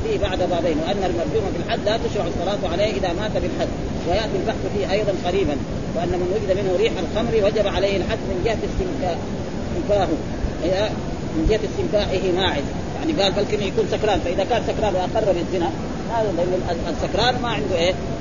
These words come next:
لا عقل له، فلأجل ذلك لازم هذا. ثم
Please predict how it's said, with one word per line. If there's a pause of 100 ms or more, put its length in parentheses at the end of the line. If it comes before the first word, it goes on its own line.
لا
عقل
له، (1400)
فلأجل (160)
ذلك (340)
لازم (140)
هذا. (320)
ثم